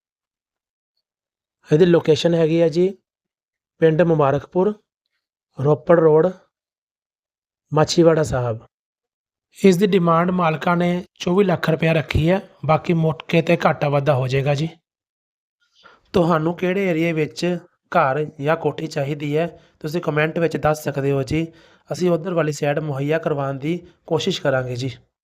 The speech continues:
ਬਾਕੀ ਅਸੀਂ ਰੇਂਜ ਦੇ ਮੁਤਾਬਿਕ ਪਲੇਲਿਸਟ ਵੀ ਤਿਆਰ ਕਰ ਰਹੇ ਹਾਂ, ਤੁਸੀਂ ਆਪਣੀ ਰੇਂਜ ਦੇ ਮੁਤਾਬਿਕ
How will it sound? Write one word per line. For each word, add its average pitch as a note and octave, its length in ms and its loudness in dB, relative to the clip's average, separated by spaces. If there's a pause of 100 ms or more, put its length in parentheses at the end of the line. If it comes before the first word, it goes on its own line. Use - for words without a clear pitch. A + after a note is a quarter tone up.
(420)
ਬਾਕੀ D#3 460 0
ਅਸੀਂ F#3+ 400 -4 (240)
ਰੇਂਜ D#3+ 340 -2
ਦੇ F3 140 -2
ਮੁਤਾਬਿਕ E3 500 -2 (340)
ਪਲੇਲਿਸਟ F3 360 -2
ਵੀ E3+ 120 -2
ਤਿਆਰ D3+ 260 -2
ਕਰ C#3+ 220 -4
ਰਹੇ D3+ 180 -4
ਹਾਂ, F3 80 -4 (400)
ਤੁਸੀਂ F#3 260 -4
ਆਪਣੀ E3+ 300 0
ਰੇਂਜ E3 220 -2
ਦੇ F3 80 -2
ਮੁਤਾਬਿਕ D3+ 420 0